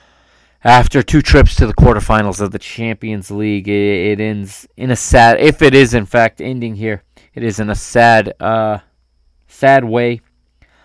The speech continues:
I'll get to my thoughts on the, what's, what may be in the future for Odi after we go through these, uh, through this match, assuming I remember, of course. But he gets the start here.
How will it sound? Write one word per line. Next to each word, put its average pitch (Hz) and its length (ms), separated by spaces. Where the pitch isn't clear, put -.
I'll 117 80
get 117 140
to 120 60
my 110 120
thoughts 110 600
on 110 220
the, 101 120
what's, - 340
what 131 200
may 135 220
be 127 180
in 117 80
the 110 80
future 107 460
for - 200
Odi 107 360
after 147 300
we 123 120
go 113 160
through 107 240
these, 101 320
uh, 101 520
through 120 200
this 113 200
match, 110 500
assuming 104 380
I 104 60
remember, 98 400
of 92 120
course. 101 300
But 123 80
he 131 60
gets 135 220
the 117 60
start 113 320
here. 104 220